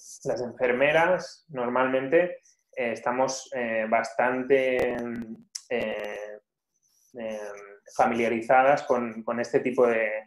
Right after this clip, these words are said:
de virus, ¿no? El contagio por, por gotitas, y, y solemos entrar en habitaciones de personas que tienen este tipo de afecciones y estamos acostumbrados a, a bregar con este tipo de situaciones y nos pasan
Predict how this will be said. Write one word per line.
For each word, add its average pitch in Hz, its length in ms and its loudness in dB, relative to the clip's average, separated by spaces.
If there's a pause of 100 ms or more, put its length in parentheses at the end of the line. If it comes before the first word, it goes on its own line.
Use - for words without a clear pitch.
(340)
de 107 180 -2
virus, 165 380 4
¿no? 165 240 4
El 113 260 -2
contagio 123 560 4
por, 117 380 0
por 110 220 -2
gotitas, 156 760 -2 (380)
y, 120 880 -2
y 120 60 -6
solemos 127 500 0
entrar 123 360 4
en 123 180 2
habitaciones 113 560 -2
de 131 60 4
personas 147 800 -4 (100)
que 113 80 -10
tienen 117 380 -6
este 113 220 -10
tipo 120 280 0
de 113 280 0
afecciones 147 1000 -4 (100)
y 117 220 -6
estamos 135 340 0
acostumbrados 123 720 2
a, 113 180 4 (460)
a 113 100 2
bregar 120 380 6
con 135 100 4
este 127 220 -2
tipo 117 160 -2
de 113 340 -2
situaciones 170 920 -2
y 123 80 -4
nos 117 140 -2
pasan - 260 0